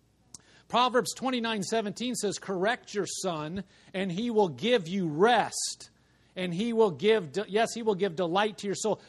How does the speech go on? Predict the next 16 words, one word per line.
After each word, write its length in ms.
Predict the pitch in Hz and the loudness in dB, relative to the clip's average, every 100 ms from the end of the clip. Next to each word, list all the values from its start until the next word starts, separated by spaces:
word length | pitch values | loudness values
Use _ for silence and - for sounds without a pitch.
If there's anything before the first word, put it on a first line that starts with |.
| - | -4
Correct 640 | 196 185 180 269 - - | -2 2 2 2 0 -2
your 120 | 220 | 0
son, 500 | - - 202 196 190 - - | 0 0 0 0 -4 -6 -6
and 220 | 180 180 | -4 -2
he 200 | 165 220 | -2 -2
will 200 | 208 208 | 2 2
give 320 | 147 190 196 | 2 0 0
you 200 | 165 185 | -2 -4
rest. 460 | 151 185 143 - - _ _ _ _ _ | 0 2 2 -2 -14 _ _ _ _ _
Correct 540 | - 202 196 240 233 - | -2 2 4 4 0 -4
your 80 | 180 | -4
son. 280 | - 160 | -2 -2
What 140 | 151 233 | 0 0
does 120 | 214 | 0
that 200 | 202 180 | -2 -2
mean? 280 | 208 180 | -4 -6